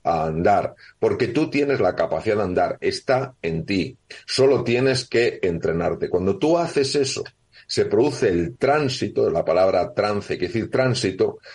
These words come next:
de una sensación de imposibilidad, yo no puedo, a una sencillamente expresión de que por supuesto que puedes. Por eso estos procesos me-,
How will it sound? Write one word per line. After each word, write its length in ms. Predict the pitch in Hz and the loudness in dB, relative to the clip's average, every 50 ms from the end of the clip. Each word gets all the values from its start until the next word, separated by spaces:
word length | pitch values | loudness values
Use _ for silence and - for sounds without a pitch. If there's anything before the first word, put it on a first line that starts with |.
| - - | -20 -14
de 120 | - 90 120 | -4 -2 0
una 180 | 131 143 139 | 2 2 2
sensación 760 | 127 - 131 113 104 98 - - 87 85 - 131 135 143 135 | 0 0 0 0 0 0 -2 -2 -4 -2 0 0 0 2 0
de 220 | 101 85 - - - | 0 -2 -2 -4 -4
imposibilidad, 960 | - 135 151 160 156 131 127 - 101 92 - 85 78 87 90 101 110 110 - - - | -4 -2 -2 -2 -2 -2 -2 0 -2 -2 -2 -2 -2 0 2 2 2 2 0 -4 -8
yo 280 | 78 78 85 92 - - | -2 0 0 0 0 -2
no 240 | 90 92 110 120 123 | -2 -2 -2 0 0
puedo, 400 | - 143 147 131 127 135 131 131 - _ _ _ _ _ _ - | 2 2 2 4 2 0 0 -2 -8 _ _ _ _ _ _ 0
a 100 | 110 127 | 2 2
una 340 | 160 185 180 175 - - - _ _ _ | 2 2 0 -2 -2 -4 -8 _ _ _
sencillamente 800 | _ - 120 104 - - 151 156 147 147 147 143 135 143 147 - | _ -6 -4 -4 -4 -2 0 0 2 2 2 2 2 0 -2 -2
expresión 840 | - - - - - - 113 101 - - 131 156 170 170 - - - - | -2 -4 -4 -6 -2 -2 0 0 0 0 0 0 0 0 0 -4 -8 -2
de 200 | 95 110 104 - | 0 2 2 2
que 160 | - 95 92 | 2 -2 -2
por 220 | - 98 90 82 | 0 0 -2 0
supuesto 560 | - - 95 92 98 117 120 113 - 113 104 | -2 -4 -4 0 2 2 2 2 0 -2 0
que 100 | - 85 | 0 -2
puedes. 340 | - - 76 73 67 - - | -2 -2 -4 -4 -4 -4 -4
Por 200 | - - 104 127 | -2 0 2 2
eso 160 | 143 135 147 | 2 0 -2
estos 240 | 135 127 135 131 127 | -2 -2 -4 -4 -2
procesos 600 | - 95 95 95 95 123 120 123 113 95 - - - - - - - - | -2 -2 -2 0 0 0 0 2 0 0 -2 -4 -10 -18 -20 -20 -18 -12
me-, 120 | - - | -10 -10